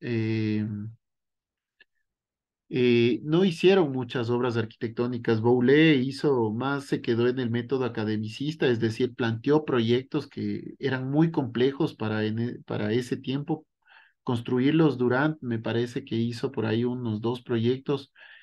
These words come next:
y Ledoux igual hizo por ahí unos dos proyectos, pero lo más importante de ellos es esa, esa arquitectura ico-,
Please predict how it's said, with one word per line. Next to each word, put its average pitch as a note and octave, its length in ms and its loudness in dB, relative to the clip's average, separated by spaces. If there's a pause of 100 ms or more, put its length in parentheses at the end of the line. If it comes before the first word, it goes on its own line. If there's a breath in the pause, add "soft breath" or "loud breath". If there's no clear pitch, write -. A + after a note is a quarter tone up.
(480 loud breath)
y A#2 360 2
Ledoux A#2+ 760 2
igual A#2+ 340 2
hizo A#2+ 260 -6
por A2+ 120 -4
ahí A#2+ 180 0
unos A#2+ 220 -4
dos A#2 160 -4
proyectos, A#2+ 640 -4 (520 loud breath)
pero D#3 180 6
lo E3+ 120 8
más G3+ 200 4
importante E3+ 640 2
de B2+ 220 4
ellos D#3 420 -2 (180)
es C3+ 380 -2
esa, C3+ 880 -2
esa C#3 280 -2
arquitectura C3+ 920 0
ico-, A2+ 500 -2